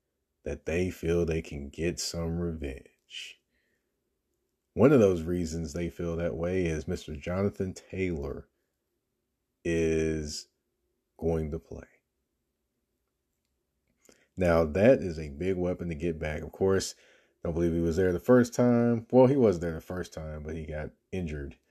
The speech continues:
So, I mean, he wasn't really as effective, to be honest. So,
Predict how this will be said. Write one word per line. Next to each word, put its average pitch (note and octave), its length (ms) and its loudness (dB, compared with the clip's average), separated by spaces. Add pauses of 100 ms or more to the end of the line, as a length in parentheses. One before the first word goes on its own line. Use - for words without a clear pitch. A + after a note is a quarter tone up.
(420)
So, D2+ 440 0 (640)
I E2+ 40 -6
mean, D#2+ 120 -2
he F2+ 100 0
wasn't F2+ 300 4
really F2+ 380 0
as E2+ 180 -2
effective, D#2 800 -6 (200)
to D#2+ 80 -6
be D#2 180 -4
honest. D2+ 420 -6
So, D#2+ 300 -6